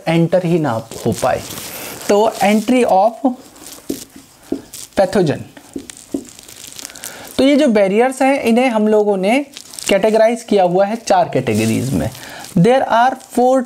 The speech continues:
type of barriers of barrier। अब वो कौन कौन से हैं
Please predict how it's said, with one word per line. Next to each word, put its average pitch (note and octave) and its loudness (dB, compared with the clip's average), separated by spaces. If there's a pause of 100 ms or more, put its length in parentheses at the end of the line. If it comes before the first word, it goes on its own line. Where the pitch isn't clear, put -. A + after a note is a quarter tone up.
type G3+ 0
of F3 2 (160)
barriers A#2+ -2 (1700)
of E3+ 2 (520)
barrier। C3+ 0 (1800)
अब F#3 2
वो A#3+ 2 (120)
कौन A3+ 4
कौन A3+ 2
से B3 0
हैं A#3+ 0